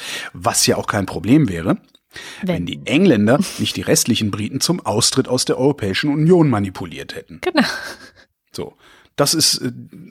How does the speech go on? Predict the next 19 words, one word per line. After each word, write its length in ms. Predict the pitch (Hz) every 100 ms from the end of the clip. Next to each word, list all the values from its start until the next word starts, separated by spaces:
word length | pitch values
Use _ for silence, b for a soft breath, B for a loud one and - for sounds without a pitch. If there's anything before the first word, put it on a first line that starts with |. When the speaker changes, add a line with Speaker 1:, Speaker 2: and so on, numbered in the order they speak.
| -
Speaker 1:
so 140 | 147 131
ungefähr 300 | 156 139 135
die 140 | 131
Aufregung, 440 | 113 120 127 113 113
die 80 |
da 100 | 110
gerade 360 | 104 104 101 98
in 100 | 95
den 100 | 101
Brexit-Verhandlungen 720 | 90 90 - - 95 92 82 80
stattfindet. 580 | - - - - - -
Speaker 2:
Ich 180 | 226 214
fand's 200 | 220 208
bemerkenswert, 1080 | 202 190 190 220 311 302 - 180 180 208 214
dass 200 | 180 -
Theresa 680 | - 185 185 240 294 294
May 640 | 262 240 254 175 156 180 196 _ B B B
erklären 640 | - - 233 262 339 269 208
musste, 640 | 190 - - 202 208